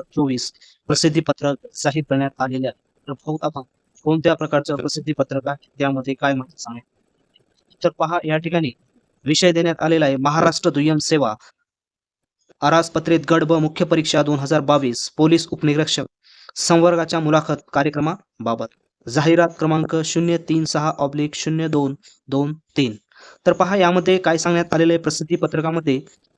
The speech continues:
महाराष्ट्र लोकसेवा आयोगातर्फे घेण्यात आलेल्या महाराष्ट्र दुय्यम सेवा अराजपत्रित गट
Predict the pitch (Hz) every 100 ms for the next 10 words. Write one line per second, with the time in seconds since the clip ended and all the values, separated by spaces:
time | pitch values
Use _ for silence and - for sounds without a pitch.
0 | _ 147 151 175 175 175 180 196 156 156
1 | - 170 175 156 151 160 160 165 139 131
2 | 160 131 156 165 - 143 160 123 120 -
3 | - 147 156 175 180 - 196 143 156 160
4 | 160 175 131 127 _ _ _ 147 170 180
5 | - 175 156 139 - 156 170